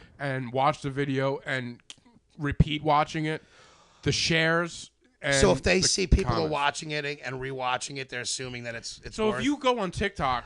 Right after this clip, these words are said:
Speaker 1: like, there's videos
Speaker 2: And
Speaker 1: and you
Speaker 2: I just
Speaker 1: kinda,
Speaker 2: scroll
Speaker 1: you just
Speaker 2: through, it
Speaker 1: scroll,
Speaker 2: doesn't get
Speaker 1: but, like, the video I had, people stopped and watched it, and they watched it to the end,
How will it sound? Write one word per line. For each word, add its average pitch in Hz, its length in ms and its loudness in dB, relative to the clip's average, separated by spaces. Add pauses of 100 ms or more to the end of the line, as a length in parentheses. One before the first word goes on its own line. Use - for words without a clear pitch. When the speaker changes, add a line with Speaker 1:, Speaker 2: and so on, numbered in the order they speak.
Speaker 1:
like, 147 200 -2
there's 156 160 0
videos 151 380 2
Speaker 2:
And 135 80 2
Speaker 1:
and 165 100 2
you 165 60 8
Speaker 2:
I 170 40 6
just 160 60 -2
Speaker 1:
kinda, 175 140 2
Speaker 2:
scroll 180 460 0
Speaker 1:
you 165 60 -2
just 160 60 0
Speaker 2:
through, 170 240 0
it - 20 -6
Speaker 1:
scroll, 143 280 4
Speaker 2:
doesn't 160 120 -4
get 139 140 -6 (100)
Speaker 1:
but, 170 140 6
like, 160 260 6 (480)
the 147 160 0
video 160 340 4
I 151 120 6
had, 147 180 2 (400)
people 139 240 2
stopped 123 360 0
and 110 120 -6
watched 110 380 -4
it, 92 160 -16 (180)
and 135 100 0
they 135 60 2
watched 123 320 4
it - 140 -12
to 131 120 -4
the 107 220 -6
end, 101 380 -6